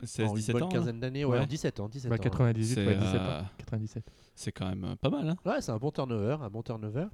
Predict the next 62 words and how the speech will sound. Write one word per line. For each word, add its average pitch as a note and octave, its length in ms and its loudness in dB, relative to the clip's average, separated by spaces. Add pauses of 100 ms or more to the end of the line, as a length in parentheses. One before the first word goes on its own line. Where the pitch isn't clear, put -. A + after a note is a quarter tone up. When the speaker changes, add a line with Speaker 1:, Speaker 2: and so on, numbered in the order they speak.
(340)
Speaker 2:
Et C3 100 -2
puis E3 160 -2
l'autre D#3 280 2
chiffre - 380 -6
qu'on A#2+ 120 -10
peut, A2 420 0
euh, G#2+ 40 -8
qu'on - 140 -10
peut A2+ 140 -8
citer, - 320 -8
c'est - 160 -12
que C#3 120 -8
tous B2 180 -8
ces G2 160 -8
gens, A2 180 -10
tous - 200 -10
ensemble, B2+ 320 -10
ont F#2 120 -10
écrit C3 260 -10
trente-huit A2 320 -10
mille B2 200 -8
huit F#2+ 80 -12
cents - 140 -12
articles. - 440 -16 (880)
Speaker 1:
Rien G3 140 6
que C#3 60 2
ça. G3+ 120 12
Speaker 3:
Trente-huit - 40 12
mille G3+ 300 12 (680)
Speaker 2:
<laughs> - 200 -4 (580)
Dont C3 140 -2
trente-six C3+ 400 -6
mille A#2 180 -6
news, C#3+ 320 -2
hein, C#3+ 120 -2
bien A2+ 140 -4
sûr. D#3 320 -4 (720)
Speaker 3:
Ce A2 180 -10
Speaker 2:
D'où - 80 6
Speaker 3:
qui A2 60 8
Speaker 2:
le G2+ 140 8
Speaker 3:
est G2+ 40 4
Speaker 2:
pseudo C#3 360 4
d'usine C3+ 400 0
à C3 80 0
news C3 240 2
de A#2 120 4
P G#2+ 180 0
N, C3+ 260 -2
hein, B2+ 100 -2
on C3+ 60 0
l'a A2 80 2
bien A2 160 -2
mérité G#2+ 360 -2
celui-là. B2+ 460 4
Speaker 3:
<laughs> E3+ 1120 8
Speaker 2:
Mais B2+ 80 -6
on B2 100 -2
en A#2+ 100 -2
est A#2 80 0
plutôt A#2 260 -2
fiers. B2 320 -2